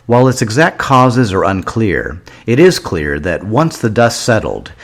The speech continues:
Tiglath-Pileser the third, former general and governor of the province of Nimrud, had defeated all rivals and seized the Assyrian throne.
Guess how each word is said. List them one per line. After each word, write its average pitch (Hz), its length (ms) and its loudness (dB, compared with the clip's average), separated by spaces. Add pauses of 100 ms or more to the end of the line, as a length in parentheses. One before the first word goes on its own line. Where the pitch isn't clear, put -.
(240)
Tiglath-Pileser 120 1000 2
the 82 140 -4
third, 95 640 -4
former 104 460 -2
general 123 640 2
and 82 260 -6
governor 110 380 0
of 71 120 -6
the 80 60 -8
province 104 520 -4
of 67 140 -8
Nimrud, 85 580 -4 (380)
had 117 260 -2
defeated 123 460 0
all 120 300 2
rivals 110 640 0
and 85 200 -4
seized 120 440 0
the 82 140 -4
Assyrian 76 500 -6
throne. 64 600 -6